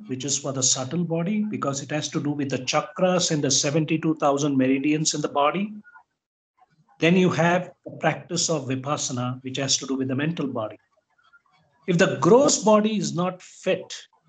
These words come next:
then we don't have the ability to progress in our spiritual journey. Of course, there are exceptions, like,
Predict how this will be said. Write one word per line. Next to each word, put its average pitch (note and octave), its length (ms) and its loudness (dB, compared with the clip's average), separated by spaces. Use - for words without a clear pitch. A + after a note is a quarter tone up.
then F3+ 360 0
we F3+ 220 -2
don't F#3 360 -2
have E3+ 540 -4
the C#3+ 460 2
ability D3+ 880 2
to C3+ 540 -2
progress D3 480 4
in C#3 80 -2
our C3+ 120 -2
spiritual C3+ 500 -4
journey. B2+ 360 -4
Of A2 120 -12
course, A#3 180 8
there F3+ 160 6
are E3+ 100 6
exceptions, F3 760 0
like, C3+ 240 -2